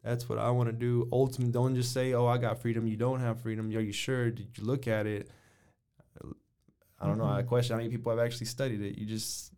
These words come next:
Speaker 1: you have an experience and you think you learned something and you say, "Oh, I know what freedom is," or, "I have freedom," or
Speaker 2: Freedom's just another
Speaker 1: Yeah.
Speaker 2: word for nothing left to lose. It's a podcast for another time. <laughs>
Speaker 1: Yes. <laughs>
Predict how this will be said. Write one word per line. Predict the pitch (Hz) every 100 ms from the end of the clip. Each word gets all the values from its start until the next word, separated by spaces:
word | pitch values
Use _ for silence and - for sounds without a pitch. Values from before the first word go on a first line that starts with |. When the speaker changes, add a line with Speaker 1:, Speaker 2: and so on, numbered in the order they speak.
| _
Speaker 1:
you | 110
have | 117
an | 113
experience | 107 - 123 120 113 110
and | 113
you |
think | 107 113 110
you |
learned | 107 120 117
something | 107 95
and | 101
you | 104
say, | - 110
"Oh, | 123
I | 120
know | 120 95
what | 90
freedom | - 92 98
is," | 98
or, | 95
"I | 127
have | 113 101
freedom," | 92 95 101
or | 92
Speaker 2:
Freedom's | 101 165 202 202 208
just | - 214 214 - -
another | 240 247 226 233
Speaker 1:
Yeah. |
Speaker 2:
word | 214 202 202 -
for | - 202 202
nothing | 185 175 175 175 175 165 156
left | 147 147 -
to | 165 160
lose. | 190 185 180 180 _ _ - - - - - _ _ - _
It's | -
a |
podcast | - 156 160 165 156 -
for | -
another | 160 190
time. | - 240 233 254 240 254 226
<laughs> | - 233 254
Speaker 1:
Yes. | 220 - 208 - 214
<laughs> | -